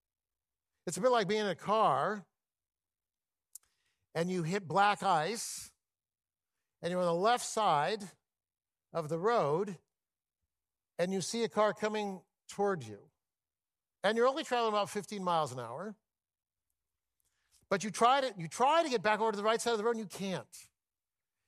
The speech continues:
And you see what's coming. And there's nothing you can do about it.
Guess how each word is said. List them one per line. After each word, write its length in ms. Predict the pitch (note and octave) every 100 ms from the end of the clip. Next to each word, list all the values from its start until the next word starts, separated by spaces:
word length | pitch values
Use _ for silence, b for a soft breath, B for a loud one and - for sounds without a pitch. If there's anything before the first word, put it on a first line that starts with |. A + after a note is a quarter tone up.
| _ E3+
And 120 | F#3+
you 80 | G3+
see 260 | - C#4+
what's 200 | C#4 C4
coming. 340 | - B3 F3 A2+ G2+ _ _ _ _ _ _ _ _ _ _ _ _ _ _ _ _ _
And 80 | F#3+
there's 120 | G3
nothing 180 | A3+ C4
you 60 | B3+
can 80 | A#3
do 120 | D4+
about 280 | B3 B2
it. 100 | D#2+